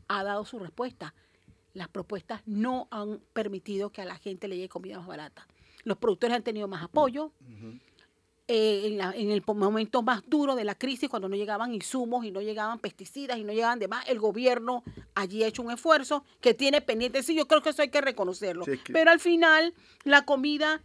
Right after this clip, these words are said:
Speaker 1: no es más barata para la gente. Aquí dice el comunicado algo breve. La Asociación de la Comunidad Productora de Tierras Altas es un gremio sin bandera política cuyo norte siempre ha sido la defensa del sector productivo de Tierras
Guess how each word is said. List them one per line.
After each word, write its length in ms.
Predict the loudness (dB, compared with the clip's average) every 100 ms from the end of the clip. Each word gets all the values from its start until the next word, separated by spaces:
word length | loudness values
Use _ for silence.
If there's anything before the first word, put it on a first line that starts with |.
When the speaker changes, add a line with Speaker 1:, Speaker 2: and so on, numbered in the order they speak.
| -2
Speaker 1:
no 280 | 4 6 6
es 80 |
más 180 | 4 2
barata 340 | 2 0 -2 -2
para 180 | -2
la 120 | -2 -2 -4 -4
gente. 340 | -8 -16 -20 -20 -20 -20 -10 -10
Aquí 240 | -2 0
dice 180 | 2 0
el 80 | -2
comunicado 540 | -4 -4 -2 0 0
algo 200 | 2 2
breve. 380 | 2 0 -2 -10 _ _ -20 _ -20 _ -20 -20 -14 4
La 120 | 4
Asociación 420 | 6 2 2 2
de 60 | 2
la 80 | 2
Comunidad 420 | -2 -2 0 2
Productora 420 | 0 0 0 0
de 100 | -2
Tierras 320 | -2 0 0 2
Altas 400 | 4 4 4 2
es 100 | 2
un 160 | 0 0
gremio 340 | 0 0 -2
sin 180 | -4 -4
bandera 340 | -2 2 0 2
política 440 | 0 -2 -4 -4
cuyo 280 | -4 -2 -2
norte 280 | -2 -4 -6
siempre 400 | -2 -2 2 0
ha 40 |
sido 360 | 0 0 0 0 -12 -2
la 140 | 2
defensa 400 | 2 2 0 2
del 80 | 0
sector 420 | -2 2 4 4 0 -12 2
productivo 540 | 4 4 2 -2 2
de 100 | 2
Tierras 280 | 0 -4 -2